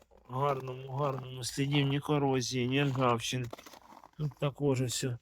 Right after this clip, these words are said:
все хорошо. А так, ось, дивіться.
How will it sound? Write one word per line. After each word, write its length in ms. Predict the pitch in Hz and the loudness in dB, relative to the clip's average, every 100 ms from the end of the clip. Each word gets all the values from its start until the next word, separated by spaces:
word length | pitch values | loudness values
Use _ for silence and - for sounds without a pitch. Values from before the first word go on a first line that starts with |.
| _ | _
все 280 | - - 131 | -8 -2 -2
хорошо. 600 | 135 131 127 - 139 127 - - - - _ _ _ - - - - _ _ _ - _ _ _ _ _ _ _ _ _ | -2 -4 -2 0 0 -2 -6 -18 -20 -20 _ _ _ -20 -20 -20 -20 _ _ _ -20 _ _ _ _ _ _ _ _ _
А 160 | 110 110 - | -8 -8 -6
так, 200 | 113 - | -6 -4
ось, 440 | 113 101 104 - | -4 -4 -6 -6
дивіться. 640 | 107 104 107 107 - 117 | -8 -10 -14 -16 -18 -18